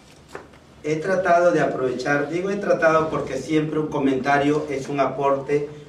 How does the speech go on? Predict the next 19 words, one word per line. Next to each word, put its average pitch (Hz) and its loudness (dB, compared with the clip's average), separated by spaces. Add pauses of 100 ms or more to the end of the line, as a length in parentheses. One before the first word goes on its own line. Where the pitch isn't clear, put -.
(180)
personal, - -2 (420)
pero 139 2
he 165 4
tratado 165 4
de 156 4
aprovechar 135 0
lo 143 0
siguiente, 120 -2
las 131 -2
líneas 190 0
narrativas, 170 0 (1500)
la 131 0 (120)
valoración 143 2
de 131 -6
los 123 -4
actores, 151 0
de 131 -6
los 120 -4
personajes, - -2